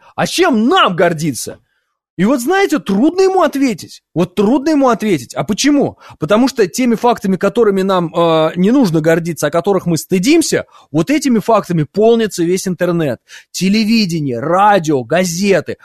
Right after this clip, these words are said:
Вот о том, какие мы дураки, мы сами себе с удовольствием, смакуя, рассказываем. А о со-, собственных достижениях, которые на самом деле есть, мы практически не говорим.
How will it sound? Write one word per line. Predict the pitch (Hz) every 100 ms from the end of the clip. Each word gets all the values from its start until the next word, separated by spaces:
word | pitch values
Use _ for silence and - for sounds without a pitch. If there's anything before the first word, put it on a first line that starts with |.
| -
Вот | 147 208
о |
том, | 220 269
какие | 208 202 254
мы | 208 175
дураки, | 165 196 202 302 330
мы | 196
сами | - 226 196
себе | - 160 247
с | -
удовольствием, | 180 180 165 131 180 247 - 151 123
смакуя, | - 151 147 - 226 180
рассказываем. | 165 - 175 151 123 107 87 _ _ - -
А | 175 220
о |
со-, | - 240 240
собственных | - 262 - 180 156
достижениях, | 170 - 151 254 277 175
которые | - 156 208 165 135
на | 151
самом | 196 156 135 131
деле | 139 139
есть, | 143 143 -
мы | 139
практически | 139 165 - 208 - 196
не | 190
говорим. | 175 170 156